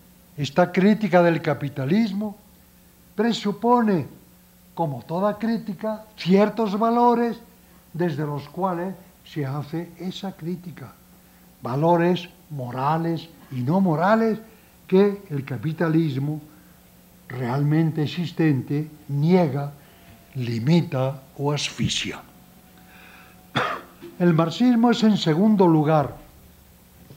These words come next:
un proyecto, una idea,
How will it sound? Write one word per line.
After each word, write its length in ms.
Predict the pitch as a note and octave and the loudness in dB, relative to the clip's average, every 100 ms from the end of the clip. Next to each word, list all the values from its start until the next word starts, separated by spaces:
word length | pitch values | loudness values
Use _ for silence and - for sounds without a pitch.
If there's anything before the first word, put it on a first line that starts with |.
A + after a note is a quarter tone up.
| - - - - | -20 -20 -12 0
un 240 | A3 G#3+ | 2 4
proyecto, 600 | G3+ F3 D3+ G3 - - - - - _ _ _ _ _ _ _ - - - - - | 4 2 4 2 2 -12 -18 -20 -20 _ _ _ _ _ _ _ -12 -12 -12 -14 -4
una 260 | G#3 G#3+ F#3 | 2 4 4
idea, 480 | E3+ G3+ G#3 D3+ | 6 6 6 4